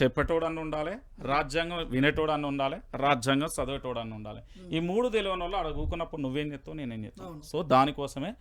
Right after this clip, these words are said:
Speaker 1: నిరసన చేపట్టాం.
Speaker 2: మ్మ్.
Speaker 1: So సక్సెస్ఫుల్గా కంప్లీట్ అయితే అయింది. మరి ప్రభుత్వం ఎట్లుంటుందో, ఏం చేస్తుందో మనం అయితే చూడాల్సిందే.
Speaker 2: ఓకే. So చూడాలి. దీని మీద మరి రంజిత్ రెడ్డి నిన్న చేసినటువంటి నిరసన దీక్ష ఏదైతే ఉందో, రాష్ట్ర వ్యాప్తంగా కూడా ఒక చర్చ అయితే జరిగింది. ఎందుకంటే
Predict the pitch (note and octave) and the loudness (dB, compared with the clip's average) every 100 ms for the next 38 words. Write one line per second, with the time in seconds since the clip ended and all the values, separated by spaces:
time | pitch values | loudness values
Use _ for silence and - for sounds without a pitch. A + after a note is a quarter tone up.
0 | - - D3+ F3+ G3 A#3+ F#3 D#3 - A2 | -18 -4 6 8 8 2 2 0 0 -8
1 | - G#2 - - F3+ E3+ A#3+ A3 E3 A3+ | -8 -14 -16 -20 -10 4 4 6 2 2
2 | G#3+ G3 G3+ G3+ D#3 D#3 F3 E3 D#3+ C#3+ | 2 0 0 0 0 0 0 0 0 -2
3 | D3+ F#3 C#3+ C#3 C#3 F3+ G#3+ F3+ - D3+ | -2 -4 -4 0 0 2 0 0 0 -4
4 | D3 F3 C#3+ C3 - C3 C#3 C3+ - B2+ | -2 -2 -2 -4 -6 -4 -2 -2 -2 -4
5 | E3+ C3 B2 C3 D3+ C3 A2 A2+ G#2 F#2+ | -2 -4 -4 -6 -6 -4 -4 -6 -12 -14
6 | - - F3 - - - - C4+ C4+ D#4+ | -14 -10 -10 -10 -16 -16 -8 -6 0 8
7 | F4 D4 B3+ C4 D4 D#4 D4 C#4 B3+ G3 | 10 10 6 0 2 4 6 4 2 -2
8 | - - - G3 B3+ C4 D#4+ D4+ D4+ C#4 | -10 -16 -4 2 4 6 6 8 8 8
9 | C#4 B3+ B3 B3+ A#3 B3 B3+ C4+ A#3+ B3 | 4 4 2 2 4 4 4 2 2 0
10 | A#3 B3+ G#3+ A3+ B3+ D4 C#4+ A3+ A#3+ A3 | 2 2 4 6 6 6 6 6 2 2
11 | B3 A#3 A3 A3+ A#3 A3 C#4 - - - | 4 6 6 4 2 4 4 4 -14 -18
12 | - G#3 B3+ - C#4 C4 - B3+ B3+ A#3+ | -2 4 6 8 8 8 6 6 6 6
13 | B3+ C4 B3+ A3+ B3 G#3 C#4 C#4 A#3+ A3+ | 6 4 4 4 4 8 8 8 6 6
14 | G3+ F#3+ A3+ C4 C4 C4 | 4 0 0 6 12 10